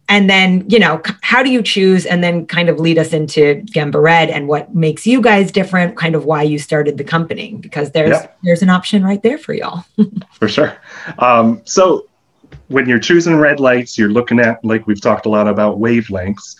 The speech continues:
Speaker 2: So you want the right kind of wavelength ranges.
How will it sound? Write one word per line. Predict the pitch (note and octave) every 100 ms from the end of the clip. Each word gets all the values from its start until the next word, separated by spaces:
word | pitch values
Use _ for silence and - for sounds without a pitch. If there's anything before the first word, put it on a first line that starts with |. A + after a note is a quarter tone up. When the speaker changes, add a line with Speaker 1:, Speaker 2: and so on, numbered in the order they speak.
| - - -
Speaker 2:
So | -
you | G2+
want | G#2 G#2
the | A2
right | G#2 A2 G#2+
kind | - G#2
of | G2+
wavelength | G#2+ A2 G#2+ G#2+ G#2+
ranges. | G#2+ A#2 A2+ A2+ A2+ -